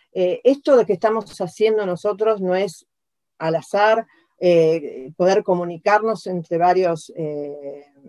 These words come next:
eh, países, distintas, eh, culturas. Esto para, para, para la sociedad va a ser bueno, ¿sí? Pero bueno, eh,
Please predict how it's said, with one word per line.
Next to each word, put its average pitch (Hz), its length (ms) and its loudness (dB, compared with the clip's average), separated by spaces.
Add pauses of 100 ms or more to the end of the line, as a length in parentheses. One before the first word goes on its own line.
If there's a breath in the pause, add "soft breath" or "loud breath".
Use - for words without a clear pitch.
(720)
eh, 147 320 -8
países, 240 880 0
distintas, 165 800 -4
eh, 143 560 -10
culturas. 247 640 0 (420)
Esto 311 500 -4 (1120)
para, 190 440 2 (100)
para, 180 840 4 (1160)
para 190 220 2
la 185 60 -4
sociedad 220 640 2
va 359 60 -4
a 254 40 -8
ser 208 240 0
bueno, 165 560 -2
¿sí? 254 360 -8 (460)
Pero 330 320 2
bueno, 247 500 4 (840)
eh, 165 880 -2